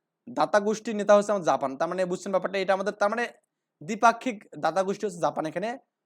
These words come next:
দুই হাজার চোদ্দ সালে জাপানের বৈদেশিক সংস্থা জাইকা, এটা আসতে পারে পরীক্ষায় যে জাইকা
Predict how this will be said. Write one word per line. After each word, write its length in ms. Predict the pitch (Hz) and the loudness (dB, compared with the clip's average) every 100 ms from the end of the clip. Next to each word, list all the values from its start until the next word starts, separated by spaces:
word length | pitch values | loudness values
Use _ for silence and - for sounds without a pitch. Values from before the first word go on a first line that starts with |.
| _ | _
দুই 160 | 135 165 | -4 4
হাজার 180 | 196 214 | 6 6
চোদ্দ 220 | 240 226 233 | 2 -2 -2
সালে 280 | - 175 196 285 - _ _ _ _ _ 135 | 0 2 2 0 -10 _ _ _ _ _ 2
জাপানের 420 | 165 202 233 226 | 2 4 0 0
বৈদেশিক 460 | 185 190 208 226 - | 2 2 2 -2 -6
সংস্থা 380 | 202 196 208 | -4 0 2
জাইকা, 380 | 165 151 156 139 - _ _ _ _ _ _ _ 190 | 4 4 4 -2 -8 _ _ _ _ _ _ _ 4
এটা 100 | 196 | 6
আসতে 240 | 190 - | 6 4
পারে 120 | 202 | 2
পরীক্ষায় 320 | 175 170 190 170 | 4 2 2 0
যে 100 | 165 | 2
জাইকা 340 | 156 165 | 4 4